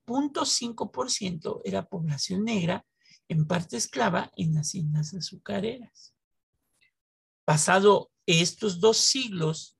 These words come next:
de imposición colonial, la Ciudad de México disfrutaba de la tranquilidad cuando, el ocho de junio de mil ochocientos ocho,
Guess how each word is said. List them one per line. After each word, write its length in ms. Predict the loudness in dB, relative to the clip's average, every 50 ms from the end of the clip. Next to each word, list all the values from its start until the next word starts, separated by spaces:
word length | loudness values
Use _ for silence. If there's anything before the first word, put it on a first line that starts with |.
| _
de 800 | -20 -18 -8 -4 0 0 0 0 0 -2 -4 -4 -6 -6 -8 -10 _
imposición 760 | -4 -2 -2 -2 -2 -4 -4 -4 -2 -2 -2 0 2 2 2
colonial, 600 | 2 2 2 2 2 0 0 0 0 0 0 -4 _ _ _ _ _ _ _ _ _ _ _ _ _ _ _ _ _ _ _ _ _ _ _ _ _ _ _ _ _ _ _ _ -2
la 180 | 2 2 4
Ciudad 340 | 4 2 2 2 4 4 4
de 140 | 2 2 0
México 460 | 0 -2 -6 -6 -8 -6 -2 -2 -2
disfrutaba 640 | -2 -2 -4 -4 -6 -8 -6 -4 -2 0 0 2 2
de 120 | 2 0
la 180 | 2 0 0 0
tranquilidad 680 | -2 -4 -4 -4 -6 -6 -6 -4 -2 0 0 0 0 -2 -6 _ _ _ _ _ _ _ _ _ _
cuando, 600 | 4 6 6 8 6 6 4 2 2 0 -2 -6 _ _ _ _ -6
el 260 | -4 -2 -2 0 0
ocho 300 | 0 0 0 -2 -2 0
de 140 | 0 0 -2
junio 420 | -4 -8 -10 -8 -4 -2 0 0
de 120 | 0 0 -2
mil 300 | -2 -2 -2 -2 0 -2
ochocientos 760 | -2 -2 -4 -8 -8 -6 -4 -4 -4 -4 -4 -6 -6 -4 -4
ocho, 400 | -6 -6 -6 -8 -14 -14 -14